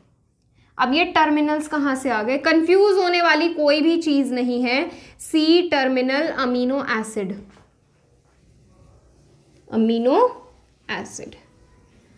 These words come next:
रेसिड्यू। देखो अब ये जो पेप्टाइड लिंकेज है जिसमें आपके क्या जुड़े होते हैं, बॉन्ड बने होते हैं, हाइड्रोजन बॉन्डिंग प्रेजेंट होती है उसमें, वो आपके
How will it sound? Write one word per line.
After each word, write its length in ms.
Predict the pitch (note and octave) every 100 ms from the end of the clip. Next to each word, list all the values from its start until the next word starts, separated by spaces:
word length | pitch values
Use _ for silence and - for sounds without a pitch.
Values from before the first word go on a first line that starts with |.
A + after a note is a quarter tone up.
| _ _ _ _ _
रेसिड्यू। 540 | C#4 C4+ D4 A3 - - - _ - - _ _ _ _ _ _ _ _ _ B3 - - - _ _ _ - - - - _ - - - - _ _ _ _ _ _ _ -
देखो 400 | B3 G#3+ A3+ G3+ - _ - _ - _ _ -
अब 160 | D#4+ D#4
ये 160 | F4
जो 120 | F#4+
पेप्टाइड 580 | G4+ E4 D4+ - D#4 D#4+
लिंकेज 480 | D#4+ D#4 D4 E4 C4+
है 220 | A3+ A3
जिसमें 320 | G#3 C#4 D#4+ D#4+
आपके 320 | D4+ D4+ F4
क्या 220 | E4 D4
जुड़े 260 | D4 D4+ C#4+
होते 300 | D4 C4 C4+
हैं, 600 | D4 D#4 F#4+ G#4+ C4+ B3
बॉन्ड 380 | C#4 D#4 E4+ D#4
बने 220 | D4 C#4
होते 280 | B3+ A#3 C4
हैं, 100 | D4
हाइड्रोजन 580 | C#4+ C4+ C4 C#4+ F4 E4
बॉन्डिंग 400 | C#4+ C4 C#4+ E4
प्रेजेंट 520 | C#4+ C4 A#3+ C4 B3
होती 300 | A3+ G#3 G3
है 80 | G#3
उसमें, 300 | G#3+ G#3+ A3
वो 200 | A#3 D#4+ G4+
आपके 600 | F4+ D#4 C#4 - E4